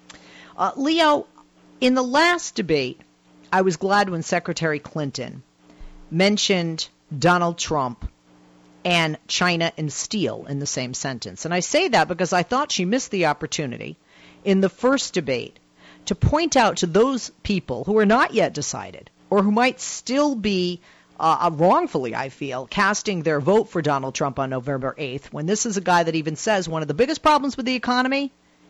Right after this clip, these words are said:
is shipping jobs overseas. But people fail to realize, and I want Secretary Clinton to keep pointing out, that Donald Trump is a part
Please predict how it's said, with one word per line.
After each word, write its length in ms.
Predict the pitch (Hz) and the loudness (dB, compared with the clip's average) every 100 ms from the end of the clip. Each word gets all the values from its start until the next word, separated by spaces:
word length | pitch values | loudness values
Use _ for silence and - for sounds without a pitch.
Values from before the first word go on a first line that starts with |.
| - | -16
is 120 | 139 | -6
shipping 420 | - 220 220 208 | 0 0 0 -4
jobs 380 | 147 160 151 143 | 2 2 2 2
overseas. 760 | 143 131 143 139 123 117 - - _ - - - - | -4 -4 -8 -8 -8 -10 -12 -14 _ -20 -20 -20 -4
But 180 | 175 165 | -2 2
people 440 | 240 262 254 190 - _ _ | 0 2 2 2 -2 _ _
fail 340 | - 240 320 | 2 4 6
to 100 | 320 | 4
realize, 520 | 285 196 139 135 147 | 2 2 2 2 0
and 120 | 151 151 | -2 0
I 80 | |
want 240 | 170 202 - | 0 0 -2
Secretary 400 | 214 190 190 175 | -4 -2 0 -2
Clinton 380 | - 185 185 156 | 0 0 0 -6
to 60 | |
keep 280 | - 220 226 | -4 -4 -2
pointing 400 | 233 220 220 202 | -2 0 0 0
out, 280 | 156 135 - _ _ _ - | 0 0 -4 _ _ _ -8
that 140 | 165 | 0
Donald 340 | 214 294 254 | 4 4 2
Trump 300 | - 254 247 | -2 -2 0
is 100 | 160 | -2
a 60 | - | -4
part 400 | - 208 190 - | -2 2 4 2